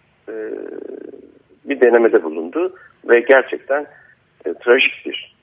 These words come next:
durumla karşı karşıya kaldık. E,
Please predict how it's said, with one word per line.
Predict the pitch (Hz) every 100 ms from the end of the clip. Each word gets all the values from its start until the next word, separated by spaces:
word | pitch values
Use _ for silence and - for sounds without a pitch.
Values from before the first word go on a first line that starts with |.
| _ _ _ - 82 -
durumla | 87 82 76
karşı | - 69 -
karşıya | - 60 - - -
kaldık. | - - - - - - - - _ -
E, | -